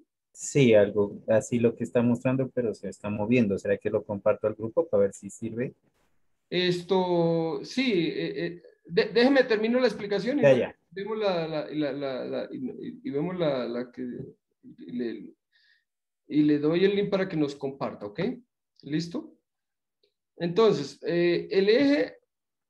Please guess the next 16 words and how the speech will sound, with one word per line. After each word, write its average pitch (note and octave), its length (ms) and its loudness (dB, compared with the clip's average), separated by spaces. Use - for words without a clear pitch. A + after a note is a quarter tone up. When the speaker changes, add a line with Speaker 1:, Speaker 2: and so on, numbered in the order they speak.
Speaker 2:
el F3 180 -4
eje A#3 260 2
Z, B3 520 -4
¿sí? - 400 -14
Este F3 360 -8
era, F3+ 160 -2
este D3+ 380 -4
era F#3+ 120 2
el F#3+ 100 4
eje F#3+ 180 4
Z F#3+ 300 -2
inicial. D3 680 -4
El F3 260 -4
eje A#3 260 4
Z A3+ 400 -2
inicial G3 720 -2